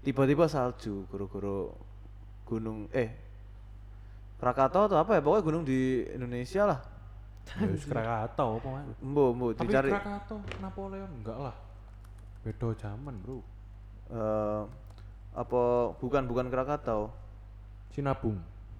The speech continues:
Speaker 1: Bentar, kita cari ya. Pokoknya gunung Tambora, Tambora.
Speaker 3: Tambora ya?
Speaker 2: Oh, Tambora.
Speaker 3: Delapan belas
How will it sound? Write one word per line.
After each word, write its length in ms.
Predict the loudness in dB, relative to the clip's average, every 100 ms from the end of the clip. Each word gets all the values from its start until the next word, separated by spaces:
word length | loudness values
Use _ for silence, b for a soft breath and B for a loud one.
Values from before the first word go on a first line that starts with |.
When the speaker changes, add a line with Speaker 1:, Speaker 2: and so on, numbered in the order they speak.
| -14 -16 -16 -16 -14
Speaker 1:
Bentar, 360 | -8 -2 -2 -2
kita 180 | -6 -6
cari 280 | -6 -6 -6
ya. 100 | -6
Pokoknya 300 | -4 -2 -4
gunung 320 | -4 -6 -6 -4
Tambora, 680 | 0 2 6 8 10 10 10
Tambora. 480 | 6 6 8 8 8
Speaker 3:
Tambora 200 | 6 2
ya? 100 | 0
Speaker 2:
Oh, 220 | 2 4
Tambora. 560 | 4 0 -4 -8 -8 -8 -6 -8 -12 -14 -16 -16 -16 -16 -16 -16 -14 -12 0
Speaker 3:
Delapan 300 | 2 4 2
belas 260 | 2 0